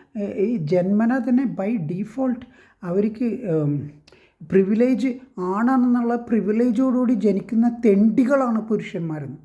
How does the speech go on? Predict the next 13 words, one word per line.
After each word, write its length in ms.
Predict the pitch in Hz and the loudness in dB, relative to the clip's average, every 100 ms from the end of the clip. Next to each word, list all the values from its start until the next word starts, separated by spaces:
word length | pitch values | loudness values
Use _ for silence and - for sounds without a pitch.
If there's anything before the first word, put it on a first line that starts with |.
| _ _ _ _ _ _ _ 156 | _ _ _ _ _ _ _ -2
ഒരു 320 | 247 277 - - | -2 -2 -8 -4
അഭിമുഖത്തിൽ 640 | 170 143 170 185 202 240 254 | 0 2 2 2 2 0 0
സംസാരിക്കണേ 640 | 254 185 202 196 254 240 | -2 0 0 0 -2 -2
പുരുഷനെക്കുറിച്ച്. 720 | - 147 147 147 139 127 127 - _ _ _ _ | -2 -4 -2 -4 -4 -8 -10 -18 _ _ _ _
അപ്പോൾ 140 | 151 220 | 2 4
ഇവളുടെ 200 | 220 226 | 4 2
തന്ത 400 | 226 247 202 208 226 - - _ _ _ _ | 2 2 2 2 0 -2 -16 _ _ _ _
പുരുഷനല്ലേ? 580 | 214 180 202 190 147 151 - _ _ _ _ _ _ _ 170 | -2 0 0 0 -2 -8 -18 _ _ _ _ _ _ _ -6
അല്ലേ? 260 | 160 - 156 | -4 -4 -6
ഈ 60 | 151 | 2
പറയുന്നവൾക്ക് 600 | 240 196 196 220 240 226 | 2 4 2 2 2 0
ഒരു 360 | 277 269 269 262 | -2 -4 -4 -4
അച്ഛനുണ്ടല്ലോ, 640 | 220 - 247 254 190 | -4 0 2 2 -2